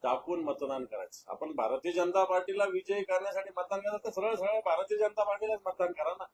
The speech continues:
वंचितला कशाला मतदान करता? उगाच लोकांच्या डोळ्यात कशाला धुळफेक करता की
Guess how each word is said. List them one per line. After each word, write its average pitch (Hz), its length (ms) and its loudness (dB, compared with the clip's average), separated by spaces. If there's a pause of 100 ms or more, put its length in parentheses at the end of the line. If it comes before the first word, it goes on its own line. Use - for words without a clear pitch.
(720)
वंचितला 170 400 2
कशाला 196 320 6
मतदान 151 380 -2
करता? - 300 -6 (840)
उगाच 190 180 -4
लोकांच्या 190 440 4
डोळ्यात 180 420 6
कशाला 196 400 2
धुळफेक 156 560 0
करता 143 460 4 (760)
की 165 120 -2